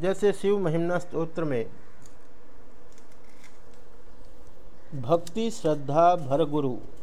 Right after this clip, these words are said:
भक्ति और श्रद्धा के भार से युक्त समर्पण की बात आती है। जिज्ञासा, भगवान,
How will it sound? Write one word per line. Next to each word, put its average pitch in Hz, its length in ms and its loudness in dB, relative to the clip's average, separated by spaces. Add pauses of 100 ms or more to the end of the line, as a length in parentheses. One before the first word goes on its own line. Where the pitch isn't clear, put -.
(320)
भक्ति 170 300 2
और 156 240 2
श्रद्धा 151 420 0
के 180 180 0
भार 131 340 2
से 160 180 -2
युक्त 165 500 -2 (480)
समर्पण 147 460 2
की 165 200 0
बात 117 400 0 (320)
आती 117 280 0
है। 98 220 -2 (1500)
जिज्ञासा, 139 640 0 (1120)
भगवान, 175 500 0